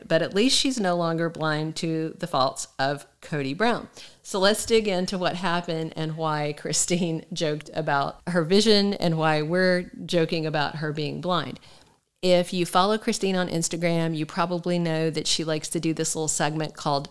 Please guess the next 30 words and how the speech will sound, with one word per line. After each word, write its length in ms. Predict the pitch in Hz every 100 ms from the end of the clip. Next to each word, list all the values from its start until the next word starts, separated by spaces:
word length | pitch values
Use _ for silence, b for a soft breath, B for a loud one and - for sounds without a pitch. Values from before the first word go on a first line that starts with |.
| _
Car 360 | - - 285 285
Confessions. 1040 | 277 277 269 233 226 - 226 226 220 220 -
She 180 | -
says 240 | 160 175 165
it 80 | 160
just 200 | 160 156
like 140 | 151
that. 200 | 156 151
It's 180 | 151 -
really 240 | 214 226
cute. 400 | 220 - 160 165 B B B
Sometimes 540 | - 220 214 202 190 185
she's 260 | - 170
done 300 | 175 175 170
them 180 | 170 160
recently 800 | 160 165 - 165 165 165 160 160 -
with 200 | 156 147
her 120 | 156
boyfriend 580 | 151 147 143 139 143 139
David 440 | 151 135 143 165
in 160 | 185 202
the 80 | 220
car, 580 | - 240 240 247 247 247 B B
like 220 | 165 160
when 140 | 175 165
they 160 | 156 156
were 240 | 156 151 -
out 440 | 151 147 143 - -
doing 340 | 151 156 147
some 180 | 147 156